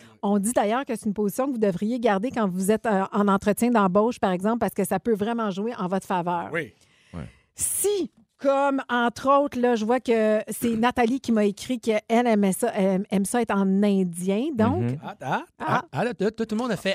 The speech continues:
Speaker 2: Ah, ben
Speaker 3: Ah,
Speaker 2: là,
Speaker 3: ben
Speaker 2: on
Speaker 3: oui.
Speaker 2: comprend.
Speaker 3: Ouais,
Speaker 2: Là,
Speaker 3: parce que
Speaker 2: en
Speaker 3: moi, quand
Speaker 2: indien. »
Speaker 3: tu dis en tailleur,
Speaker 2: Ailleurs.
Speaker 3: je vois juste une, une avocate.
Speaker 2: Moi aussi.
Speaker 1: <laughs> Alors, je veux même pas savoir l'image que t'as en plus.
Speaker 3: Elle est pas
Speaker 1: Ah.
Speaker 3: pire, moi, te dire,
Speaker 1: <laughs> C'est ça,
Speaker 3: euh,
Speaker 1: c'est ça,
Speaker 3: une bonne
Speaker 1: j'imagine.
Speaker 3: série, là.
Speaker 1: OK. Euh,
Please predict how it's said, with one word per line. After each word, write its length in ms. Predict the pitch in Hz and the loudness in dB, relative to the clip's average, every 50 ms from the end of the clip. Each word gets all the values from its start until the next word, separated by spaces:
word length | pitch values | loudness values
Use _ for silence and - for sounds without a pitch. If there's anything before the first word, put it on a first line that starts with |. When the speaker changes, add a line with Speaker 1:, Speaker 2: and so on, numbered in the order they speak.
| - | -2
Speaker 2:
Ah, 160 | 127 139 143 143 | -2 -2 -2 -2
ben 60 | 127 - | -2 0
Speaker 3:
Ah, 100 | 101 113 120 | 0 2 2
Speaker 2:
là, 40 | 120 | 2
Speaker 3:
ben 140 | 113 117 120 | 4 4 4
Speaker 2:
on 40 | 131 | 4
Speaker 3:
oui. 80 | 156 160 | 4 4
Speaker 2:
comprend. 220 | 147 - 185 185 | 4 2 0 -2
Speaker 3:
Ouais, 40 | 185 - | -2 -4
Speaker 2:
Là, 160 | 135 147 156 | 0 0 2
Speaker 3:
parce 120 | 151 143 139 | 2 2 2
que 60 | 165 | 4
Speaker 2:
en 20 | |
Speaker 3:
moi, 120 | 190 247 233 | 4 4 6
quand 80 | 240 | 6
Speaker 2:
indien. » 120 | 196 185 190 | 4 4 2
Speaker 3:
tu 40 | 175 151 | 0 -2
dis 200 | 151 202 254 214 | -2 0 0 0
en 140 | 175 156 | 0 0
tailleur, 380 | 143 - 185 170 151 147 165 185 | 2 4 6 6 6 6 6 6
Speaker 2:
Ailleurs. 180 | 220 233 - 220 | 8 8 6 4
Speaker 3:
je 40 | 180 | 4
vois 120 | 156 151 | 4 4
juste 180 | 143 208 208 - | 4 2 2 2
une, 120 | 170 147 117 - - - - | 0 0 -2 -6 -12 -20 -6
une 160 | - 135 147 151 | -2 2 4 4
avocate. 560 | 143 135 135 135 127 - 160 180 170 - 160 | 6 6 4 4 6 6 4 4 4 -4 -6
Speaker 2:
Moi 100 | 185 202 | -4 -4
aussi. 300 | 196 160 - 190 202 - - | -4 -4 0 0 0 0 0
Speaker 1:
<laughs> 1120 | - 196 - - - - - - - - - - - 320 269 214 - - - 170 - - | -6 -10 -10 -8 -12 -14 -14 -14 -20 -20 -20 -18 -16 -14 -14 -14 -14 -12 -12 -12 -4 -2
Alors, 240 | 202 143 - 285 285 - - _ - 359 381 330 233 - - _ _ 202 160 - _ - 170 - _ _ | -2 0 2 0 0 0 -4 _ -6 -4 -2 -2 -4 -6 -10 _ _ -14 -14 -14 _ -14 -14 -14 _ _
je 60 | 208 214 | -6 -2
veux 180 | 214 - 254 | 2 2 2
même 200 | 269 262 269 294 | 2 2 -2 0
pas 160 | 262 359 285 | 0 -2 -2
savoir 340 | 277 381 302 220 214 233 233 | 0 0 -2 0 2 2 0
l'image 320 | 233 220 214 214 214 233 247 | 2 0 0 2 0 0 0
que 120 | - 233 214 | -2 -4 -4
t'as 240 | - - 370 359 359 | -4 -4 -4 -4 -4
en 40 | |
plus. 220 | 285 214 269 247 247 262 - - - - | -4 -2 -2 -2 -2 -2 -8 -14 -8 0
Speaker 3:
Elle 80 | - 127 | 0 4
est 20 | |
pas 160 | 117 165 185 175 | 6 6 6 8
Speaker 1:
Ah. 60 | - | 8
Speaker 3:
pire, 220 | 196 196 185 160 156 | 6 6 6 6 6
moi, 120 | 127 120 | 4 2
te 120 | 110 - - | 4 4 4
dire, 200 | - 127 131 117 | 6 6 6 6
Speaker 1:
<laughs> 40 | 113 | 6
C'est 20 | |
ça, 120 | 117 110 98 92 92 92 87 - | 6 6 6 4 2 2 0 -2
Speaker 3:
euh, 220 | - - - - | -4 -4 -4 -2
Speaker 1:
c'est 200 | - 254 240 - | -2 -2 -2 2
ça, 120 | - 247 | 2 2
Speaker 3:
une 100 | 233 - | 2 4
bonne 180 | 104 131 156 160 | 4 4 4 4
Speaker 1:
j'imagine. 20 | 180 | 4
Speaker 3:
série, 380 | 170 170 156 147 143 147 139 | 2 2 4 4 2 2 0
là. 140 | 113 92 104 95 - - 294 285 214 - 254 | 0 0 -2 -4 -6 -10 -12 -10 0 2 2
Speaker 1:
OK. 120 | 262 254 311 | 4 4 2
Euh, 720 | 254 208 - - - - - - 277 233 240 247 247 240 | 0 0 -2 -8 -16 -16 -8 0 4 6 8 10 10 8